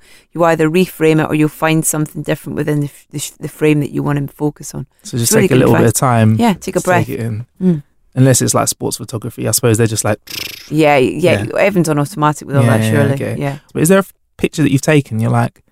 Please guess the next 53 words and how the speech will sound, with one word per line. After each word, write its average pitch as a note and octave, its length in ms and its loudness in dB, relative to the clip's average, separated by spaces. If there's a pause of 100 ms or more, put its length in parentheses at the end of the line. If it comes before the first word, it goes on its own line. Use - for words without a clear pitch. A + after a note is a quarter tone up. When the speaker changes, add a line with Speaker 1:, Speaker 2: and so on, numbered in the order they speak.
(520)
Speaker 2:
"I - 200 -16
really D3 160 -10
love D#3 220 -8
that, A2+ 200 -16
that's - 240 -10
my D3 80 -16
favourite"? C3 600 -4 (180)
Speaker 1:
Yeah, C4+ 180 2
there's, A#3+ 200 0 (100)
well, B3 180 4
band-wise, B3 720 2
there's G3+ 180 0
one G#3+ 140 2
of G#3+ 80 0
Florence G3 500 4
that - 100 0
I - 60 2
took, - 480 -4 (220)
um, D#3 500 2 (840)
uh, D3+ 280 4
which E3+ 200 0
was E3+ 120 -6
at - 80 2
a D#3+ 40 2
Radio F3 280 4
One E3 120 2
event D#3+ 220 0
in - 80 -6
Hackney. D3 580 -4 (120)
Speaker 2:
Yeah. A#2+ 280 2 (480)
Speaker 1:
And, D#3+ 200 0
um, D#3 380 0 (500)
she - 160 -12
kind G3+ 180 0
of, F#3 160 -2 (240)
just F#3+ 220 2
the G3 80 2
way F#3+ 160 4
that E3 140 -2
the E3 100 -2
light F3 280 2
was, E3 340 2
and D#3+ 140 0
there D#3 80 -2
was D#3 140 -8
a D#3 40 -12
kind D#3 240 -4
of D3+ 260 -4
reflection - 600 -4
off D3+ 160 -4
of D3 120 -16
her D3+ 120 0
gold D3+ 580 0